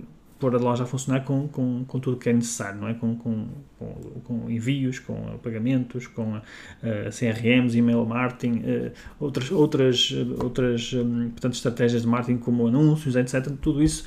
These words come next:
pode ser integrado dentro da nossa plataforma, se ela tiver capacidade para isso, ok? Os pixels, os cookies, et cetera. Portanto, a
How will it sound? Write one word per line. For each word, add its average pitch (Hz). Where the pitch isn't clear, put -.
pode 139
ser 151
integrado 147
dentro 139
da 143
nossa 143
plataforma, 147
se 185
ela 175
tiver 170
capacidade 160
para 185
isso, 131
ok? 123
Os 117
pixels, 156
os 117
cookies, 190
et 127
cetera. 113
Portanto, -
a -